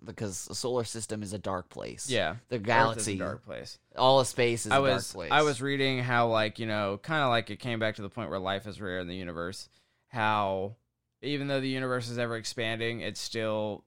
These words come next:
Speaker 2: you know, rare for life to form, and that life only really happens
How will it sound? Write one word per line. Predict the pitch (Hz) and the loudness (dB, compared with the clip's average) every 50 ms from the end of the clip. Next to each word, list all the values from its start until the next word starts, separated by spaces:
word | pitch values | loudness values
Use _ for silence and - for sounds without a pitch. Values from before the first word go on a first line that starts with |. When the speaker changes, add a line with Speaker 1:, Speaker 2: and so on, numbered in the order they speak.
| _ _ _ | _ _ _
Speaker 2:
you | 117 117 104 | -10 -8 -6
know, | 101 95 90 92 87 - | -4 -4 -4 -4 -6 -8
rare | - 101 120 120 117 117 117 | -12 -8 -4 -2 0 0 -2
for | 113 - 117 117 | -2 -4 -6 -4
life | 110 113 110 113 117 - - | -2 0 0 -2 -2 -6 -12
to | 113 98 | -14 -14
form, | - - 214 247 233 180 160 151 151 160 143 - | -6 0 2 4 6 6 6 6 4 2 0 -4
and | 120 127 127 127 | -4 -4 -2 -2
that | 123 120 120 92 85 | -2 -2 -2 -2 -2
life | 123 123 123 127 127 127 117 - - | -2 0 2 2 2 0 -2 -6 -8
only | 107 123 127 127 127 127 127 123 120 117 | -6 -6 -4 -4 -4 -4 -4 -2 -4 -4
really | 110 120 127 127 127 123 120 113 | -2 -2 -2 0 0 0 -2 -2
happens | 110 - 123 127 127 123 - 120 120 117 117 117 107 - | -4 -2 0 0 0 0 0 -2 -4 -4 -6 -8 -10 -14